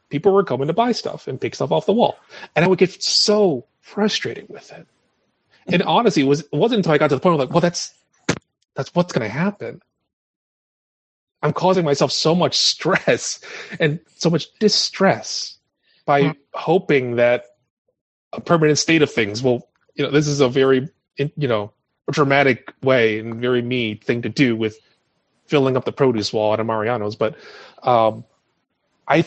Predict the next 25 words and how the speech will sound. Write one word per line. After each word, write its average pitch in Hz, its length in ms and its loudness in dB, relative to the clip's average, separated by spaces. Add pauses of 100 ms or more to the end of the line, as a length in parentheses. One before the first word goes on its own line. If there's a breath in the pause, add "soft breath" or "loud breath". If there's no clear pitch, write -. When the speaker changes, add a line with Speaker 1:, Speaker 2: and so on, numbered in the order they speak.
(200)
Speaker 1:
I 139 140 2
honestly 175 420 2
kind 156 180 0
of 147 80 0
see 139 200 -4
it 139 100 -2
the 139 60 -4
same 139 280 -2
way. 131 300 -4
I, 120 80 -4
it's 131 320 -8
been 139 180 0
my 127 140 0
experience 135 1040 -2
in 131 80 -2
the 117 80 0
same 113 280 0
way 107 320 -2 (120)
with, 123 280 -2
uh, 107 420 2 (1700)
with 127 200 -6
practice, 147 720 2
with 110 380 -4
the 120 80 -4
dust - 540 -2